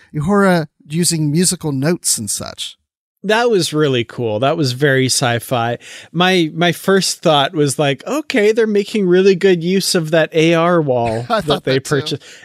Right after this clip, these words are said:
Speaker 2: It looks amazing, you know,
Speaker 1: Yes.
Speaker 2: and it's not just, you know, a dusty desert planet or something like that that we've seen a million times. This environment is so cool, and the walls are reactive to the music, and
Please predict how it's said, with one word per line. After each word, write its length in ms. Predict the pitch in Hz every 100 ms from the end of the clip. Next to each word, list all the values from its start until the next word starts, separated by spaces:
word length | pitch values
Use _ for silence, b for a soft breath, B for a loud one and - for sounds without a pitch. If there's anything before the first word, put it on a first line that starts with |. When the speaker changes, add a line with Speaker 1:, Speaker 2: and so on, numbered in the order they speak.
| _
Speaker 2:
It 180 | 220 220
looks 600 | 185 170 170 180 - - -
amazing, 1080 | 151 139 127 135 135 135 117 117 101 98 -
you 220 | - 143
know, 120 | 135 135
Speaker 1:
Yes. 60 |
Speaker 2:
and 80 | 156
it's 200 | 165 -
not 280 | 165 175 180
just, 400 | 165 170 156 -
you 220 | 151 147
know, 80 | 135 - -
a 120 | 156
dusty 960 | 120 160 143 - 156 147 139 131 127 127
desert 500 | 120 139 127 135 -
planet 760 | - 131 135 135 131 127 127
or 240 | 120 117 117
something 380 | - 135 143
like 220 | 131 123 -
that 260 | 123 120
that 100 | 123
we've 160 | 117 127
seen 240 | - 135
a 60 | 127
million 360 | 120 120 120
times. 520 | 117 123 120 117 117 - B B B B B _ _ _
This 500 | 160 185 - - -
environment 880 | 160 165 123 131 156 208 175 139 117
is 140 | 127
so 220 | - 180
cool, 300 | 143 - 175
and 140 | 147 135
the 80 | 127
walls 760 | 120 131 139 151 151 147 139
are 180 | 143 123
reactive 1080 | 113 123 139 139 127 139 - 147 127 117 120
to 360 | - 131 123 120
the 140 | 123
music, 1040 | 127 123 135 151 147 135 139 127 123 -
and 260 | 127 101 104